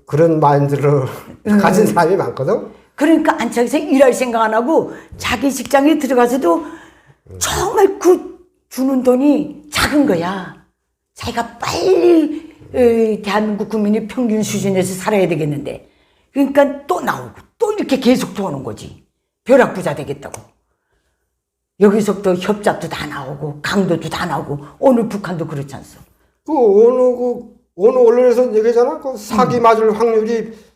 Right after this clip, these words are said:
Speaker 1: 저 남한 국민보다, 아, 탈북자들이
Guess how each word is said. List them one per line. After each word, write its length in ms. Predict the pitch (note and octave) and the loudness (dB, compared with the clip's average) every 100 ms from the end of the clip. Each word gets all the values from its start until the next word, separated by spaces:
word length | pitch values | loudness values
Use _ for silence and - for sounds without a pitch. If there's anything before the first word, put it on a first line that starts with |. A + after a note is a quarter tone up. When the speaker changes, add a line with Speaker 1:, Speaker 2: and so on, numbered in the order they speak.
| _ _ _ | _ _ _
Speaker 1:
저 160 | G#3 G3+ | 0 4
남한 440 | F3+ F#3+ G#3 G#3 | 4 4 4 4
국민보다, 840 | G#3 F#3+ G3 F#3+ G3 G3+ D#3 A#2+ - | 2 0 0 0 2 4 4 0 -4
아, 220 | G3 G3 | -6 -4
탈북자들이 1080 | - G#3 E3 F3 E3+ F3 F#3+ C3+ G2+ - | -2 -2 0 0 0 -2 -2 -4 -8 -16